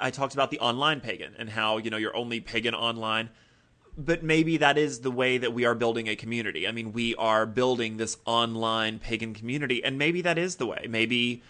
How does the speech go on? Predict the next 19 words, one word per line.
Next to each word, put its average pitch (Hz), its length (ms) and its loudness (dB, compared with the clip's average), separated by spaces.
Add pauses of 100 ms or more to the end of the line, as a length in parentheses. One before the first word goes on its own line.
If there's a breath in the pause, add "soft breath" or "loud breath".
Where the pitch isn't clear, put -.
(280)
you 123 140 2
know, 113 200 6
just 127 420 4
reaching 131 280 0
out 123 160 2
to 120 80 -6
an 117 80 -2
online 117 380 2
pagan 113 300 -2
community 117 440 0
is 113 240 2
enough, - 560 2 (140)
and 117 120 2
maybe 120 220 8
that's 120 220 6
enough. 127 280 4
But 135 80 6
I 131 100 8
think 170 320 -2